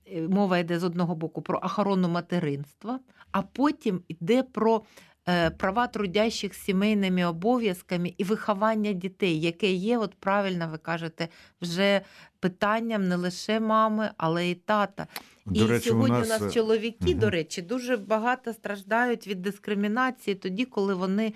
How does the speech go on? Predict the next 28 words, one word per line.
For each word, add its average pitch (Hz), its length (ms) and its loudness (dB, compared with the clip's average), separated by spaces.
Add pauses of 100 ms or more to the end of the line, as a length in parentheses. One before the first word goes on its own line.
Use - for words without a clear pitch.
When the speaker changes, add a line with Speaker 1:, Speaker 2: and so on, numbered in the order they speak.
(240)
Speaker 1:
хочуть 214 600 -2
взяти 190 480 -2
або 185 220 -2
д-, 185 160 -4
відпустку, 196 800 -8 (120)
або, 185 400 0 (360)
ем, 180 320 4
лікарняний, 190 920 0 (280)
або 180 380 2
навіть, 220 720 0 (220)
не 190 200 6
лікарняний 190 720 2
по 180 160 -2
догляду 180 420 2
за 175 120 -2
дитиною, 170 500 -2 (340)
або 185 300 0
навіть, 214 480 0 (140)
е, 185 360 2 (640)
цього 190 260 2
понеділка 185 640 2
в 175 80 0
рамках 180 560 -2
акції 185 440 -2
«Шістнадцять 180 540 -4
днів 170 180 -4
проти 170 300 -8
насильства», 180 640 -4